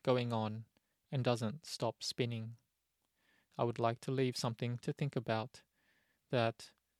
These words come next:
the world spins onwards, but time does not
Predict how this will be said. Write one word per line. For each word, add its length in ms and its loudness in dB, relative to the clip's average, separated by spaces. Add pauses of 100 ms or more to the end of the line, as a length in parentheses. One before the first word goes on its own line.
(440)
the 100 2
world 480 2 (240)
spins 480 -2
onwards, 580 -2 (540)
but 160 -2
time 560 -4 (280)
does 240 -2
not 220 0